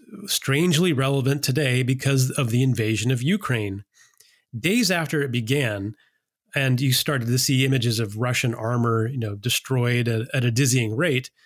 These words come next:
a lot of newscasts started showing burned out tanks and downed helicopters with Wolverines graffiti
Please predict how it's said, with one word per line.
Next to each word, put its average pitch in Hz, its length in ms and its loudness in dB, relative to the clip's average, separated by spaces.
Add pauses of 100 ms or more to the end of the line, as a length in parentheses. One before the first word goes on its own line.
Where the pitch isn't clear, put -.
(380)
a 143 80 -6
lot 196 180 0
of 175 100 0
newscasts 143 680 0
started 127 500 0
showing 127 520 0 (100)
burned 135 400 0
out 131 260 -2
tanks 117 540 -2 (100)
and 117 380 -2 (180)
downed 131 360 0
helicopters 113 760 -2 (420)
with 143 220 0
Wolverines 143 1080 2
graffiti 131 680 2